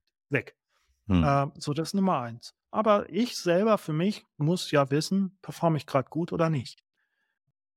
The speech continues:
Speaker 1: Und die absolute Zahl, äh, wie rentabel läuft grad mein Unternehmen,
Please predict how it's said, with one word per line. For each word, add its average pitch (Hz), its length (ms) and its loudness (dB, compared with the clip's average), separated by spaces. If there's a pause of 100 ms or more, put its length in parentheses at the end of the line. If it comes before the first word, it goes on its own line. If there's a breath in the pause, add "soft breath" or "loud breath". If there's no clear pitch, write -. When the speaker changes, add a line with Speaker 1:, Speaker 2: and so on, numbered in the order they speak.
(220)
Speaker 1:
Und 147 460 -4
die 147 120 -6
absolute 160 600 -2
Zahl, 208 600 0 (400)
äh, 147 260 4 (880)
wie 151 120 -2
rentabel 147 500 -2
läuft 180 220 0
grad - 260 -2
mein 170 140 -2
Unternehmen, 170 720 -2